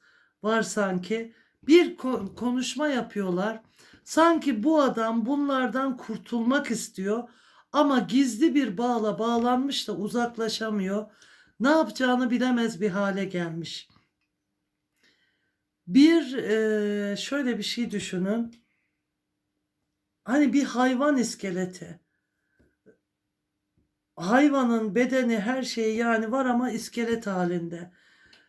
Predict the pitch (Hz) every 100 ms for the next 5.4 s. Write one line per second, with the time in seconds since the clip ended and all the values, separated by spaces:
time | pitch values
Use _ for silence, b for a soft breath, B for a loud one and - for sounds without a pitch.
0 | b 240 269 226 277 240 262 262 196 190
1 | 254 220 214 - 208 220 233 240 226 185
2 | 190 185 180 180 180 175 - b b b
3 | 180 254 240 233 233 233 220 226 220 190
4 | 214 214 - 202 226 208 170 185 180 175
5 | 165 208 208